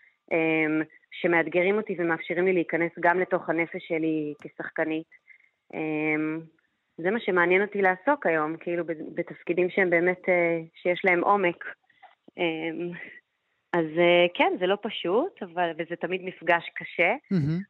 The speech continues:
Speaker 1: אבל יש בי גם משהו מקצועי שיודע לעבוד על דמות, אז אני עובדת על דמות. כלומר, זה
Speaker 2: מהמם.
Speaker 1: לא עמית, זה עכשיו דמות.
Speaker 2: אבל הדמות לא משאירה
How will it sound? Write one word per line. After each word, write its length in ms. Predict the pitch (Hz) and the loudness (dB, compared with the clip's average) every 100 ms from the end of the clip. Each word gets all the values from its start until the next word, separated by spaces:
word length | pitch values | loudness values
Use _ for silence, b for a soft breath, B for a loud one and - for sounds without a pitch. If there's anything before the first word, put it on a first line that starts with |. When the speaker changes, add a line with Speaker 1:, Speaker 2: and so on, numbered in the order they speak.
| 175 | -8
Speaker 1:
אבל 220 | 175 190 | -2 -2
יש 180 | 208 202 | -2 -4
בי 100 | 226 | -2
גם 160 | 233 | 0
משהו 260 | 226 226 254 | 0 -2 -8
מקצועי 440 | 247 - 302 320 - | -10 -4 -2 -2 -4
שיודע 340 | 190 180 196 196 196 196 | -4 0 4 4 4 2
לעבוד 300 | 190 175 190 | 0 -4 -6
על 80 | 190 165 | -8 -10
דמות, 340 | 185 220 233 | -12 -10 -10
אז 100 | 175 | -6
אני 140 | 170 165 | -6 -4
עובדת 320 | 160 185 185 | -4 -4 -4
על 60 | 165 | -8
דמות. 300 | 165 160 - | -8 -10 -12
כלומר, 280 | - 156 151 | -10 -4 0
זה 60 | 185 | 2
Speaker 2:
מהמם. 140 | 156 | 2
Speaker 1:
לא 80 | 185 | 4
עמית, 380 | 190 175 208 302 - | 2 2 -6 -6 -8
זה 60 | |
עכשיו 240 | 165 - 165 - | -8 -6 -8 -8
דמות. 140 | 156 - b b | -16 -16 b b
Speaker 2:
אבל 220 | 160 175 | 2 4
הדמות 520 | 165 143 175 196 220 - - - b b b | 2 2 0 2 0 -4 -6 -8 b b b
לא 340 | 170 165 180 185 196 | -2 4 6 4 2
משאירה 640 | 170 - 175 156 165 175 | 0 -2 -2 0 2 2